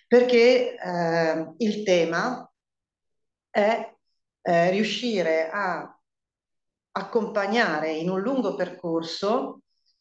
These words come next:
i, le persone con decadimento cognitivo e poi demenza e i caregiver, che sono i familiari che se ne occupano. Eh,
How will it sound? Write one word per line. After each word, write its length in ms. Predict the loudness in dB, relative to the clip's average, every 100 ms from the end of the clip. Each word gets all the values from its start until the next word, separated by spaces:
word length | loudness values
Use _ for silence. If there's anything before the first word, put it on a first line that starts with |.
| _
i, 760 | -2 2 2 0 -4 -8 -14 -12
le 160 | -2 0
persone 800 | 0 0 2 2 2 0 -6 -8
con 140 | -4
decadimento 600 | -2 0 0 0 -2 -6 -8
cognitivo 480 | -6 -4 0 2
e 100 | 2
poi 220 | 2 0 0
demenza 840 | -2 -2 -4 -4 -2 -2 -4 -4
e 460 | 2 4 2 -4 -14 _ _
i 140 | -6 0
caregiver, 640 | 0 -2 -4 0 2 2
che 120 | 0
sono 420 | -4 -2 0 0 0
i 120 | -2
familiari 720 | -2 -2 -2 -2 -2 -4 -6
che 100 | -8
se 140 | -6 -4
ne 80 |
occupano. 720 | -4 -8 -14 -6 -4 -4 -8 -16 _ _ -20 -20 -12 0
Eh, 680 | 4 6 6 4 2 -2